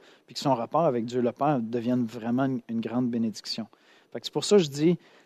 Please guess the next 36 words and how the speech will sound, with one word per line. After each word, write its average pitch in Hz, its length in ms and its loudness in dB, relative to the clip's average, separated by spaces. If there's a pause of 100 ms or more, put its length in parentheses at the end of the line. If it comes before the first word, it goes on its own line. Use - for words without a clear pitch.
lorsqu'on 147 320 2
arrive 147 380 6
dans 156 140 6
la 123 120 4
foi, 139 420 0 (560)
on 117 100 -10
arrive 151 240 2
avec 127 220 6
notre 123 220 -4
héritage. 117 680 -2 (680)
Pour 120 120 -12
plusieurs, 156 460 6
ça 143 140 4
va 127 100 4
être 131 120 -2
un 131 120 2
héritage 131 520 2
de 123 120 0
flirt 135 420 0
constant 127 480 -2
avec 117 240 -4
l'autre 113 220 -4
sexe. - 480 -4 (460)
Pour 135 160 -2
d'autres, 143 340 6
il 127 140 -2
va 123 100 2
y - 20 8
avoir 131 180 6
des 127 220 -2
histoires 135 320 0
familiales 131 600 4
qui - 100 -14
vont 123 140 -2
être 113 80 0
difficiles. 143 560 0